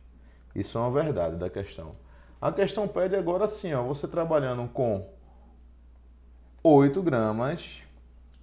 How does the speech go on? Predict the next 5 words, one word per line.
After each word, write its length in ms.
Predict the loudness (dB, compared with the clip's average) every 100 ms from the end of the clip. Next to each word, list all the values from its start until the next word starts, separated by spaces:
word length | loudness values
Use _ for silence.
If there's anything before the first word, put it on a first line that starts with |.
| -20 -20 -20 -20 -10
e 60 | -6
trabalhando 600 | 0 6 6 6 0 -2
com 360 | -2 -4 -4 -8 -20 -20 -20 -20 -20 -20 -20 -16
dez 440 | -4 0 2 2 -2
gramas, 680 | -2 -2 -4 -4 -6 -8